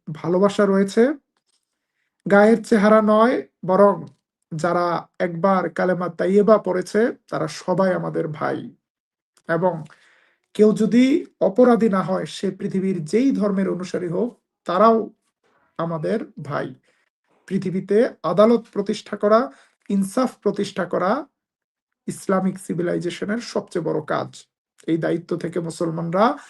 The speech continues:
গত একশো বছর পিছিয়ে ছিল, যে কারণে বিশ্বব্যাপী এত রক্তপাত, এত কান্না। ইনশাল্লাহ, নতুন করে আবার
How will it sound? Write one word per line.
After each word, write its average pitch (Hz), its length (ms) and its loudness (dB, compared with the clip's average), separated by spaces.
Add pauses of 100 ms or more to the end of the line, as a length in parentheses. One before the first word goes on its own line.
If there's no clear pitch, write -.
(200)
গত 170 180 -2
একশো 208 440 0
বছর 202 320 2 (140)
পিছিয়ে 208 340 0
ছিল, - 220 -6 (500)
যে 175 180 -2
কারণে 180 340 0
বিশ্বব্যাপী 175 680 -2
এত 190 200 0 (520)
রক্তপাত, 165 600 -2
এত 151 140 -4
কান্না। - 420 -6 (960)
ইনশাল্লাহ, 190 600 2
নতুন 190 360 2
করে 180 280 -2
আবার 180 340 2